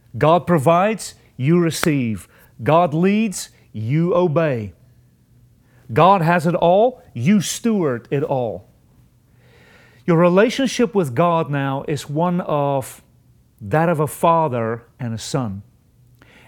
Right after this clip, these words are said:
And it's almost as though Paul is hinting at the life of Christ here.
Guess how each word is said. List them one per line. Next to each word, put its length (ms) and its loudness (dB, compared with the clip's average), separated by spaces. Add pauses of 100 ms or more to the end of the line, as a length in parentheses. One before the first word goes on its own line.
(120)
And 120 -2
it's 180 -6
almost 580 -2
as 220 -6
though 320 2
Paul 460 0
is 200 -4
hinting 580 -4
at 180 -8
the 100 -4
life 340 -4
of 140 -12
Christ 420 -4
here. 340 -8